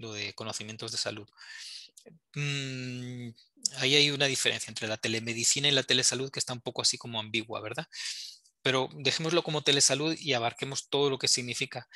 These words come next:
l-, la utilización de tecnologías de información y comunicaciones para poder dar tanto asistencia como, eh, conocimientos en el ámbito de la salud.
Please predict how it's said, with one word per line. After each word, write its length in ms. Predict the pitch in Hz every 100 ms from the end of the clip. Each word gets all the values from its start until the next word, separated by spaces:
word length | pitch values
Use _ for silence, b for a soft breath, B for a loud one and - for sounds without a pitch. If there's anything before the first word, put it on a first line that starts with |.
| B B B
l-, 300 | 123 120 123
la 160 | 117
utilización 500 | 117 117 113 120 139
de 80 | 135
tecnologías 400 | 131 135 127 147
de 60 | 123
información 380 | - 110 113 123
y 40 |
comunicaciones 600 | 139 131 131 - 131 143
para 180 | - 117
poder 320 | - 113 110
dar 180 | - 101
tanto 260 | - 107 117
asistencia 500 | 120 117 135 131 147
como, 340 | 123 120 131 B B B -
eh, 300 | 117 110 104
conocimientos 840 | 113 113 - 110 113 123 139 131 B B B
en 100 | 123
el 120 | 117
ámbito 260 | 113 113 117
de 80 | 113
la 100 | 113
salud. 280 | - 101